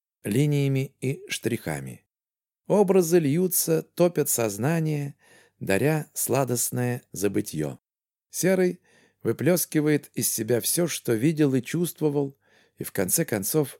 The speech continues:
в голове наступает пустота. Через пять рисунков и пять минут к нему скребется Тимур. "Можно?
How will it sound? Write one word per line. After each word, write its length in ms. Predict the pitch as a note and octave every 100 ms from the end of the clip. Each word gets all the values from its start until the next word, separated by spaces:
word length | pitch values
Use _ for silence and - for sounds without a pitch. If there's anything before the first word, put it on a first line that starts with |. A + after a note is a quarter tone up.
| -
в 60 |
голове 400 | G2 F#2+ G2 D3
наступает 800 | C3+ A#2 F2+ - F2+ G#2 G2+ - -
пустота. 640 | F#2 - E2+ - - - _ _ _ _ _
Через 320 | - D#3+ D#3
пять 280 | F#3+ F#3+ D#3+
рисунков 760 | D3+ - F#3+ F#3+ F3+ E3 - -
и 120 | B2+
пять 320 | E3 D#3+ -
минут 460 | B2+ C3 F3+ - - -
к 80 |
нему 380 | G#2+ C3 E3+ G3 _ _ _
скребется 720 | - - G#2 B2 D3 - C3+
Тимур. 500 | - B2 F2 C#2+ - _ _ _ _ _
"Можно? 640 | C#3+ A3 F#3+ A2+ F2 -